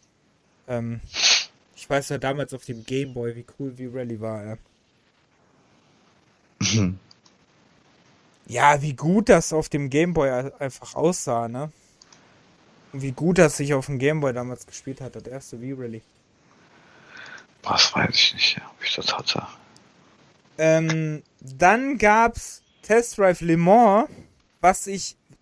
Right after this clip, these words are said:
Speaker 1: tatsächlich nicht wusste, dass das auch ein Test Drive Teil ist, weil ich's einfach nur kenne als die vierundzwanzig Stunden von Le Mans.
Speaker 2: Mhm.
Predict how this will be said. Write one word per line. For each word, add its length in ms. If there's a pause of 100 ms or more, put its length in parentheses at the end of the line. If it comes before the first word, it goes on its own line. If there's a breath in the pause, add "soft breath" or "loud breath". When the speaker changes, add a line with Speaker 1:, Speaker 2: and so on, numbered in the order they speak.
(300)
Speaker 1:
tatsächlich 920
nicht 500
wusste, 480
dass 280
das 260
auch 240
ein 100
Test 300
Drive 200
Teil 260
ist, 180 (400 soft breath)
weil 140
ich's 120
einfach 280
nur 180
kenne 240
als 160
die 80
vierundzwanzig 580
Stunden 260
von 200
Le 60
Mans. 260 (960)
Speaker 2:
Mhm. 440